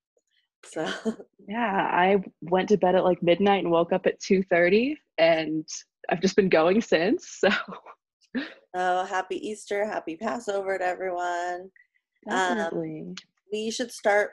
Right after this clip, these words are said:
Speaker 1: by saying there's a change in the lineup this week because there are so many holidays.
Speaker 2: Yeah, so I one hundred percent forgot it was Easter when I was making plans with our guest, Mac. Um, so that'll be happening next <laughs> Sunday instead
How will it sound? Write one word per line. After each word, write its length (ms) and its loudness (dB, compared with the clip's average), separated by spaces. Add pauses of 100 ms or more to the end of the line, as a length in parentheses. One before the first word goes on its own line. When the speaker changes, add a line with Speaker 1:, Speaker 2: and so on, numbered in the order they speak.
Speaker 1:
by 240 -2
saying 300 -6
there's 180 -4
a 60 -10
change 320 -4
in 80 -4
the 40 -2
lineup 360 -2
this 160 -8
week 200 -4
because 320 -8
there 120 -2
are 60 -4
so 140 -10
many 200 -8
holidays. 680 -8 (480)
Speaker 2:
Yeah, 340 2
so 300 0
I 120 0
one 160 0
hundred 300 -2
percent 320 -4
forgot 320 0
it 80 0
was 180 2
Easter 380 -2
when 80 -2
I 80 -2
was 160 -6
making 460 -2
plans 320 -4
with 100 -14
our 140 -2
guest, 520 -6
Mac. 320 -6 (240)
Um, 460 -8 (720)
so 460 4
that'll 220 0
be 140 2
happening 520 0
next 320 -4
<laughs> 20 -10
Sunday 580 4
instead 800 4